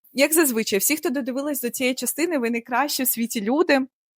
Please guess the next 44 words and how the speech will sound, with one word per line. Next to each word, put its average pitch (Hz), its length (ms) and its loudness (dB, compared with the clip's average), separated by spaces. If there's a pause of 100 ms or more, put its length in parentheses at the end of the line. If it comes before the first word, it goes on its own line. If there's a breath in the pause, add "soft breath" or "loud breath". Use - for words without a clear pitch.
(260)
Напишіть, 262 520 0
що 254 140 -2
ви 233 100 -2
плануєте, 247 600 0
що - 140 -2
ви 233 160 2
обов'язково 226 600 -2
хочете 233 340 -4
зробити 220 380 -6
цієї 214 220 -2
осені, 262 580 -2 (280 loud breath)
щоб 196 180 -8
відчути 269 560 -4 (260 soft breath)
настрій 226 540 2
і - 100 -6
атмосферу 214 760 -2
осені. 202 440 -4
Я 208 80 -2
вам 208 220 -6
буду 202 200 -8
дуже 202 220 -4
вдячна, 247 480 2
може, 214 220 -4
ви 220 140 -2
мені 208 240 -2
підкинете 226 460 -4
якісь 196 240 0
класні 208 380 -2
ідеї. 254 540 0 (380 loud breath)
І, 226 100 0
звичайно, 247 540 4
все, - 200 2
що 226 140 2
я 208 80 4
вам 208 160 2
сьогодні 220 320 2
розказала, 226 640 4
все 214 200 2
це 233 180 2
я 220 120 2
планую 214 360 0
робити 247 460 0
і, 233 200 -4
напевно, 220 560 2